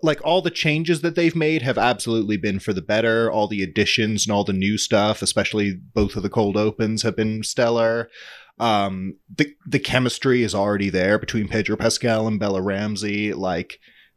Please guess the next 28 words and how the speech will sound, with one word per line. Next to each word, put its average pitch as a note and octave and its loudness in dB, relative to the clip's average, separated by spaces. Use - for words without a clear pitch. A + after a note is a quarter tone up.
th-, - 0
there's C#3+ 0
already, B2+ 0
like, G#2+ -4
these A2 -2
little A2 0
jabs G2+ 2
that G#2+ -2
they're G2 0
getting F#2 0
at E2+ 0
each E2 -6
other F#2 0
that E2+ -4
you G2+ -2
just G#2 -4
know, G2 0
especially A2+ 2
with G#2 2
anyone G2 2
with F#2+ -2
any F#2 0
knowledge F#2 0
of G2 -4
where F#2+ 2
that F2+ 0
relationship F2+ -4
heads, F#2 -2